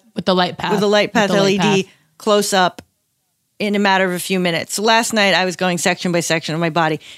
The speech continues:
Speaker 2: It's like, it's like there's, the feeling is honestly that there's nothing it can't do. That, that's, that's the feeling. 'Cause there's
Speaker 1: You
Speaker 2: also
Speaker 1: were
Speaker 2: a
Speaker 1: going
Speaker 2: cascading effect. There's a
Speaker 1: quadrant.
Speaker 2: cascading, yeah,
Speaker 1: What does that
Speaker 2: quadrant by
Speaker 1: mean?
Speaker 2: quadrant. So, so if it does this thing to the cells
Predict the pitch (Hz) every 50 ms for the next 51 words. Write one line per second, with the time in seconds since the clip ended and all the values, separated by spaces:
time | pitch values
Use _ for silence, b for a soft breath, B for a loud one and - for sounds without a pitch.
0 | B B B B _ - 202 - 220 202 202 - - _ _ _ - 214 - 226
1 | 208 208 _ - 220 220 208 - - - 185 220 208 202 - 247 240 247 254 262
2 | 269 277 254 - 214 180 202 - 180 175 - - 185 160 151 156 165 160 156 -
3 | - - - - - - - - - - - - - - 95 95 95 95 - _
4 | - - 208 - - 208 196 196 - - - - - 185 185 - - 196 175 -
5 | - 170 160 143 135 127 - _ _ _ _ _ - 247 202 226 202 175 - 196
6 | 220 247 277 262 214 214 202 196 170 160 156 - - 196 190 185 196 180 160 151
7 | - 170 160 - - 175 175 156 180 185 196 196 202 190 170 - 180 175 160 202
8 | 190 190 202 196 196 202 208 196 b b b b b b b b - 185 175 -
9 | 190 185 185 196 196 190 180 151 196 165 - 196 170 156 - - - 208 165 B
10 | B B B B B - - 214 202 - 196 185 185 - - - 220 226 233 202
11 | 190 226 - - - 214 202 196 196 - 196 175 180 - - 196 185 180 180 175
12 | 160 147 - -